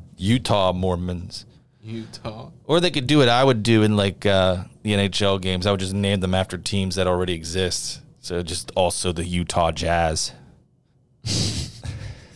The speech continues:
Speaker 2: All right.
Speaker 1: And then they'll just hire, like, John Stockton and Karl Malone and just a bunch of basketball guys. And then they'll be really good at basketball.
Speaker 2: What, what if they named themselves,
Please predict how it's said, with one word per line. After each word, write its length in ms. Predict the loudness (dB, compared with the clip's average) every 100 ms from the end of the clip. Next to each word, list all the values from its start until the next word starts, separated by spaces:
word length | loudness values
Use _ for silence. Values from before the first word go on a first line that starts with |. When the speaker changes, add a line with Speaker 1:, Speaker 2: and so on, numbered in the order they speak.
| -20 -20 -16 -8
Speaker 2:
All 80 | -4
right. 420 | -4 -4 -6 -10 -16 _ -20 -20 -20 -20 _ _ -8
Speaker 1:
And 160 | -4 -2
then 120 | 0
they'll 200 | 0 0
just 160 | 0 -2
hire, 360 | 0 2 2
like, 280 | 2 -2 -4
John 260 | -2 0 0
Stockton 640 | -2 0 0 0 0 -2 -2
and 140 | -4
Karl 320 | -2 2 2
Malone 560 | 2 0 0 2 2 0
and 160 | -2 -6 -18 _ _ _ _ _
just 180 | -18 -16
a 40 | -4
bunch 240 | -2 0
of 80 | -2
basketball 640 | 0 0 -2 -4 0 0
guys. 580 | 0 0 0 -2 -4 -8 -14 -20 _ _ _ _ _ _ _ _ _ _ _
And 180 | -4 0
then 360 | 2 2 -2
they'll 100 | -2
be 100 | -2 0
really 240 | 2 2
good 120 | 2
at 120 | 0
basketball. 760 | 0 0 -2 -6 -6 -6 -6 -14 -20 _ _ _ _ _ _ _
Speaker 2:
What, 340 | -2 0 -2
what 200 | -4 -4
if 240 | -2 -4 -4
they 220 | -4 -4
named 480 | -6 -6 -6 -6 -10
themselves, 880 | -10 -10 -10 -8 -8 -8 -12 -16